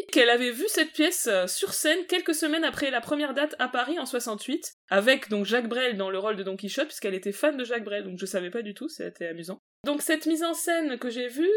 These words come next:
était une mise en scène contemporaine, je m'y attendais pas du tout. Donc il y avait des costumes actuels, très peu de décors, quelque chose d'assez minimaliste.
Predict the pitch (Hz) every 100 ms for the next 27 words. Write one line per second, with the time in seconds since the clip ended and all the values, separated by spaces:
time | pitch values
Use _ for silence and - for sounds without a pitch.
0 | 427 247 320 294 269 302 311 311 320 302
1 | 311 277 302 269 220 240 233 269 262 269
2 | 262 285 220 240 240 208 202 214 226 -
3 | 240 220 214 226 214 214 220 220 220 220
4 | 214 202 196 208 226 220 226 - 208 196
5 | 202 247 226 214 208 202 220 294 -